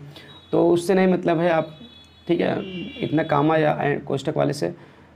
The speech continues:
में मत जाइए, बाकी इस better answer है, तो इसलिए सही माना जाएगा कि objective में, क्योंकि ये सब इतना ज़्यादा नहीं देखा जाता, ठीक,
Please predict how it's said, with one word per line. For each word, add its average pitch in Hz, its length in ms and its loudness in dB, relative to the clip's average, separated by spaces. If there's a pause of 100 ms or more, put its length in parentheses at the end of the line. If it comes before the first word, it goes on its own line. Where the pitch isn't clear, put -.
(140)
में 143 260 4
मत 165 160 4
जाइए, 160 280 4
बाकी 170 280 2
इस 160 200 0
better 147 260 4
answer 151 280 2
है, 190 60 2
तो 180 120 -2
इसलिए 156 260 2
सही 151 300 -2
माना 123 260 0
जाएगा - 260 -4
कि 139 200 -2
objective 143 460 0
में, 175 80 2
क्योंकि 170 200 0
ये 160 120 2
सब 156 300 -4
इतना 147 180 -2
ज़्यादा 135 220 0
नहीं 123 180 -4
देखा - 200 -10
जाता, - 240 -12 (540)
ठीक, 180 200 -2